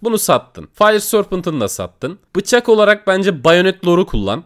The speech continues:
Onu da aldık. Bayonet Lore'u aldık. Şu bıçakları satıyorum. Abi şimdi tertemiz envanter. Bak baya-, bir tane bıçağın oldu. Bir tane M dört abiresin. Bir tane de neyin oldu? Vulkan'ın oldu. A K Vulkan. Abi eldivenim yok.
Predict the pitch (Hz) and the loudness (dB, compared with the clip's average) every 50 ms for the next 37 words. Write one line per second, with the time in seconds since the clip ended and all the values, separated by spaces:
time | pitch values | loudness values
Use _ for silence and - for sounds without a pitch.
0 | _ _ 190 196 202 175 143 110 95 90 87 147 - - - 180 180 170 165 156 | _ _ -4 -4 -2 0 0 0 0 -2 -6 -10 -12 -8 -6 -4 -2 -2 -2 -4
1 | - 156 147 135 123 110 101 92 110 147 - _ _ - - 208 214 - - 208 | -4 -4 -2 0 0 0 -2 -2 -6 -10 -14 _ _ -14 -12 -12 -10 -4 -2 -2
2 | 180 - - 185 175 170 - 196 180 - - 120 104 95 98 - - _ - - | -2 -2 -6 -6 -6 -4 -4 -4 -4 -4 -4 -6 -4 -4 -6 -10 -14 _ -6 -6
3 | 156 95 80 76 - _ - - 208 208 202 202 - 262 247 226 175 - 175 170 | -6 -6 -6 -12 -16 _ -12 -10 -8 -8 -8 -4 0 0 0 0 0 -2 -4 -4
4 | 180 156 156 151 131 120 113 101 98 95 - 98 87 - _ - 90 - - _ | -4 -2 -2 -2 -2 -2 -4 -6 -8 -8 -10 -12 -14 -14 _ -14 -14 -14 -14 _
5 | _ _ 196 208 208 185 - 147 160 180 208 - 214 196 190 190 185 175 180 175 | _ _ 0 2 2 2 0 -4 -8 -10 -6 -2 0 0 0 0 -2 -4 -6 -8
6 | - - 190 165 156 135 113 98 90 98 104 196 190 - 202 175 160 160 170 175 | -4 -2 0 0 2 0 -2 -4 -6 -10 -12 -10 -4 -2 0 0 0 -2 -2 -2
7 | 170 170 160 - 147 123 113 98 104 101 104 104 - - 202 240 - _ - 214 | -2 -4 -4 -2 -2 -2 -2 -2 -4 -6 -6 -8 -8 -12 -14 -14 -14 _ -12 -4
8 | - 220 196 180 180 180 190 202 208 202 202 190 147 117 104 101 110 151 190 - | 0 0 0 0 0 -2 -2 -2 -2 0 0 0 -2 -2 -4 -4 -6 -6 -8 -8
9 | - _ _ - 127 147 185 214 196 175 214 175 139 113 101 95 92 90 90 110 | -10 _ _ -18 -8 -4 -4 -4 -2 0 -2 -2 -2 -2 -4 -6 -8 -6 -4 -2
10 | 113 113 113 - 131 107 95 92 85 - - 85 85 - _ - 151 175 196 226 | -2 -2 -2 -4 -6 -6 -4 -6 -10 -12 -12 -14 -14 -12 _ 2 2 2 4 2
11 | 220 190 170 165 170 170 170 185 208 240 254 240 226 254 - - - _ | 2 2 0 0 0 2 2 2 2 2 0 0 -2 -2 -4 -6 -14 _